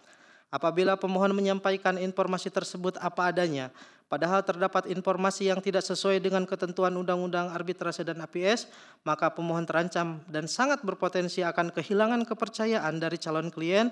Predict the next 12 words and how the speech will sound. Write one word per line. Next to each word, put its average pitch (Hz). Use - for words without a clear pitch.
tersebut 196
dan 170
sangat 220
berpotensi 180
penjajakan 160
tersebut 156
akan 147
berakhir 143
dengan 143
hasil 185
yang 165
mengecewakan 147